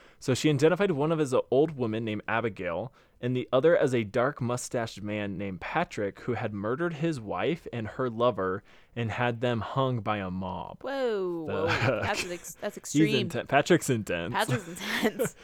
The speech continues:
Speaker 1: <laughs> Patrick isn't, mustache Patrick is not messing around.
Speaker 2: Yeah.
Speaker 1: <laughs> Um, so she couldn't identify the third, uh, being, um, and it was never identified by the Warrens. Like, they didn't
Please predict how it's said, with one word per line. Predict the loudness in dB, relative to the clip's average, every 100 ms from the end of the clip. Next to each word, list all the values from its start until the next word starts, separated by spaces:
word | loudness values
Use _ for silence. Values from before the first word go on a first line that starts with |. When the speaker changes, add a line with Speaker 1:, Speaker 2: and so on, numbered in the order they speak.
| -20
Speaker 1:
<laughs> | -8
Patrick | -2 4 8 8
isn't, | 8 6 2 2
mustache | 2 4 4 4
Patrick | 2 0 2 -2
is | -2
not | -4 -4 -2 -4
messing | -6 -8 -6 -8
around. | -8 -10 -4 -4 -4
Speaker 2:
Yeah. | -4 -2 -4 -4
Speaker 1:
<laughs> | -8 -14 -12 -10 -8 -8 -2 2
Um, | 4 6 4 0 -8 -20 -8
so | 0
she | 0
couldn't | 4 6
identify | 8 6 6
the | 2
third, | 0 4 6 6 2 0 0
uh, | 2 2 0 0 0 -4 _ _ _ _ -14 -12
being, | -4 -2 -2 -4 -8 -14 -20 -18 -4
um, | -2 0
and | 0
it |
was | 0
never | 2 6 6
identified | 4 0 0 2 0 -4 _ _ -8
by | -2 0
the | 0
Warrens. | 0 -2 -2 -6 -6 -6
Like, | -4
they | -4
didn't | -4